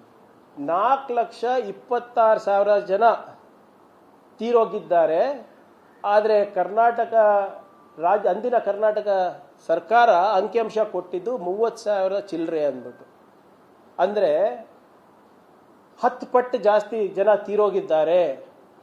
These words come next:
ಅದು ಮುಚ್ಚಿಟ್ಟಿದ್ದಾರೆ. ಇದು ಅವರು ಮಾ-, ಸಮಾಜಕ್ಕೆ ಮಾಡ್ತಾ ಇರುವಂತ ದೊಡ್ಡ ದ್ರೋಹ ಅಂದ್ಬಿಟ್ಟು Government of India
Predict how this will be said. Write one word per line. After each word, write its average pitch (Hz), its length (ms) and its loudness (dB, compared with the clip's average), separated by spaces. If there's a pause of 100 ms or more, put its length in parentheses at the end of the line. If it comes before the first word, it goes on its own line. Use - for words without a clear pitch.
(360)
ಅದು 165 160 -6
ಮುಚ್ಚಿಟ್ಟಿದ್ದಾರೆ. 175 1000 -2 (1300)
ಇದು 233 360 0
ಅವರು 196 360 0
ಮಾ-, 165 920 -2
ಸಮಾಜಕ್ಕೆ 220 640 0
ಮಾಡ್ತಾ 202 460 -2
ಇರುವಂತ 202 400 0
ದೊಡ್ಡ 196 460 0
ದ್ರೋಹ 208 580 2 (640)
ಅಂದ್ಬಿಟ್ಟು 208 760 -2 (680)
Government 214 420 4
of 226 220 0
India 208 400 2